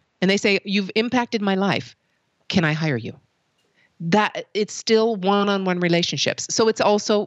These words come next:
beyond the one-on-one relationships. It's also a numbers game. The higher of engaged followers and audience you have,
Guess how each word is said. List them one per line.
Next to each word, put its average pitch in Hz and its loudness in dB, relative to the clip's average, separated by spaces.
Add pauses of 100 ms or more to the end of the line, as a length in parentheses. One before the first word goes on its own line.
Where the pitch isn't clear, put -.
(160)
beyond 175 2
the 190 0
one-on-one 180 0
relationships. 165 0
It's 123 -6
also 113 2
a - 2
numbers 143 0
game. 104 -6 (540)
The 151 2
higher 185 -2
of 147 0
engaged 160 0
followers 165 -2
and 143 -4
audience 151 0
you 147 2
have, 135 0